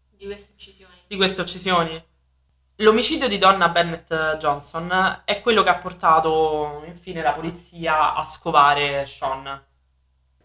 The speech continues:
Speaker 2: Infatti, eh, la scena dell'omicidio ha rivelato delle tracce di pneumatici vicino al ritrovamento del corpo e con l'aiuto di alcuni ingegneri della Goodyear, eh,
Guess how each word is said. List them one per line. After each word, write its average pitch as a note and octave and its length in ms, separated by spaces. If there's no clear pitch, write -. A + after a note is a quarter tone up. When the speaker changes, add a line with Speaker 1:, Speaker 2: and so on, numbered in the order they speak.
Speaker 2:
Infatti, - 880
eh, E3 440
la F3 120
scena A3+ 240
dell'omicidio E3+ 720
ha F3+ 180
rivelato F3+ 480
delle D#3+ 220
tracce A#3 320
di E3 100
pneumatici D3+ 840
vicino D3+ 800
al D3 160
ritrovamento D3+ 540
del D3 200
corpo C#3+ 680
e A#3 320
con F#3 120
l'aiuto G3 340
di F#3 240
alcuni F3 320
ingegneri E3+ 600
della D3+ 500
Goodyear, E3+ 720
eh, D3+ 480